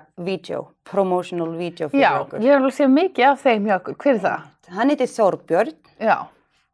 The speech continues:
Speaker 1: og hann er byrjaður að flúra hjá okkur líka.
Speaker 2: Nú, ok.
Speaker 1: Já, og hann er þannig típa að allt sem hann tekur sér fyrir hendur, að hann ætlar að vera bestur í því.
Speaker 2: Já.
Speaker 1: Þannig að hann er búinn að vera að flúra í mjög stuttan tíma, en guð minn almáttugur hvað hann er fær.
Speaker 2: Já, góður í þessu.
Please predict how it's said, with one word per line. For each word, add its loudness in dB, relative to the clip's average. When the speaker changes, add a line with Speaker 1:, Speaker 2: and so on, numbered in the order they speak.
Speaker 1:
og 2
hann 0
er -6
byrjaður 0
að -20
flúra -10
hjá -8
okkur -12
líka. -8
Speaker 2:
Nú, 2
ok. -2
Speaker 1:
Já, 4
og 0
hann 2
er 0
þannig 0
típa 2
að 2
allt 0
sem 2
hann 2
tekur -2
sér -4
fyrir 0
hendur, -2
að 4
hann 2
ætlar 0
að -2
vera -2
bestur -4
í -6
því. -18
Speaker 2:
Já. -8
Speaker 1:
Þannig -4
að 0
hann -2
er -6
búinn -2
að -2
vera 0
að -18
flúra -2
í -8
mjög -10
stuttan -10
tíma, -10
en -8
guð -6
minn -8
almáttugur -2
hvað -14
hann -10
er -18
fær. -6
Speaker 2:
Já, -10
góður -4
í -8
þessu. -16